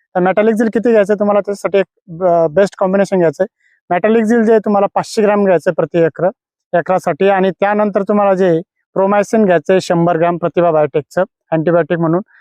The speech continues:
आणि त्यामध्ये जे आहे ते कडवा घ्यायचं, जीएस बायोसायन्सचं कडवा एक लिटर. हे तिन्ही कॉम्बिनेशन तुम्ही जर कधी ड्रिपमध्ये दिलं,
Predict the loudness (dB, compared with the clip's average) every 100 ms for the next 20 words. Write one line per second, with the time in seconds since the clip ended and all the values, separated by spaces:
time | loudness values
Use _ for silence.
0 | _ -4 -4 -2 -2 0 0 2 2 2
1 | 2 0 -2 -2 0 2 2 0 0 2
2 | 2 2 0 0 0 -4 -6 -4 0 2
3 | 0 -2 -6 -10 _ _ _ -8 -2 0
4 | 0 0 0 2 0 0 -2 0 2 0
5 | 0 0 0 -2 -2 -2 0 0 -2